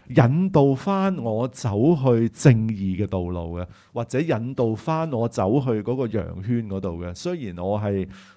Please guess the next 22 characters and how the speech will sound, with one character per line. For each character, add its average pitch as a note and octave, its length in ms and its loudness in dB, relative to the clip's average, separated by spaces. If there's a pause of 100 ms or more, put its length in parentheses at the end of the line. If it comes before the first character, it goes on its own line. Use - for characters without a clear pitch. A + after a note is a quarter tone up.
(120)
咁 B2+ 100 -2
冒 A2 340 0
失， C#3 240 0 (160)
雖 D3 260 0
然 F#2+ 120 0
我 G2 100 0
係 G2 140 0
咁 G#2 220 2
百 G#2 240 -4
厭， G2+ 240 -2 (420)
但 A2 180 0
係 A2 300 2 (440)
佢 A#2 240 2
因 F3 340 4
為 A#2 220 6
我 A2 220 6
成 G#2 520 -4
個 A#2+ 240 0
人 F2+ 580 -6
嘅 A#2 220 -2
緣 G2 420 -4
故， A2+ 400 -2